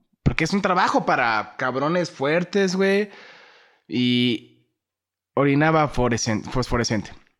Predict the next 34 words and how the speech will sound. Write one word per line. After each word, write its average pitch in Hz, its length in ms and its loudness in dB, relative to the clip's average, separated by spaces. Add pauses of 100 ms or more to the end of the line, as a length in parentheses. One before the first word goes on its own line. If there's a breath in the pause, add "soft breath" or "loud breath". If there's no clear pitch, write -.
(720)
Orinaba 165 500 4
fosforescente, 160 720 2
hermanos, 226 420 4
de 185 100 2
tanta 180 420 0
pinche 139 1120 2 (800 loud breath)
refresco 127 520 0
de 120 120 2
cola, 104 200 0
de 110 60 -2
tanto 160 260 0
refresco 151 360 0
de 120 140 2
cola 139 240 0
que - 80 -6
tomaba. 180 800 0 (400)
Y 127 160 -2
creo 139 240 0
que 127 260 2
dije, 120 240 0
"No, 127 160 -4
esto 131 220 -6
no 127 80 0
me 120 100 0
va 117 60 2
a - 20 2
hacer 98 220 -6
bien". 78 200 -16 (600)
Me 107 200 0
salí. 143 260 0 (320 loud breath)
Fue 147 160 2
porque 160 260 0
orinaba 156 420 2
fosfore-, - 300 -2